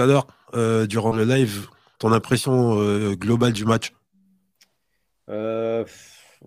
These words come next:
Speaker 2: match compliqué dans l'ensemble. Euh, déjà, euh, félicitations à Strasbourg qui a quand même fait un gros match. Euh, surtout au milieu de terrain, ils nous ont bien quadrillés. On avait quand même le milieu de terrain titulaire et pourtant, euh,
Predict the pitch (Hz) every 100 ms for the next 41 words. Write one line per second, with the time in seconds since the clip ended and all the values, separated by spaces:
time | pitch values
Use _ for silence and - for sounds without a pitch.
0 | - - 120 131 - - 156 151 143 160
1 | 143 135 127 139 143 135 98 95 95 95
2 | 113 113 95 92 90 101 95 - 98 -
3 | 98 - 104 101 139 - 98 95 92 95
4 | 95 87 95 101 117 - - _ _ _
5 | _ - - 82 101 - 110 107 101 -
6 | 107 117 117 104 92 95 90 104 101 95
7 | 98 123 139 101 92 98 98 98 101 101
8 | 101 98 107 98 - 92 107 107 123 104
9 | 95 - 95 - 113 110 101 95